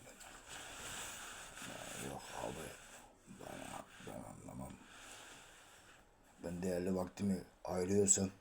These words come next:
onunla bir şeyler elde etmem lazım yani. Ya kafamı rahatlatacağım, ya cebimi rahatlatacağım,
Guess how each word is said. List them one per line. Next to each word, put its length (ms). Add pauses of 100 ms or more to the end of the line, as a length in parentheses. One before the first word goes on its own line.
(440)
onunla 320
bir 60
şeyler 280
elde 300
etmem 400
lazım 460
yani. 380
Ya 80
kafamı 440
rahatlatacağım, 760 (1600)
ya 120
cebimi 420
rahatlatacağım, 800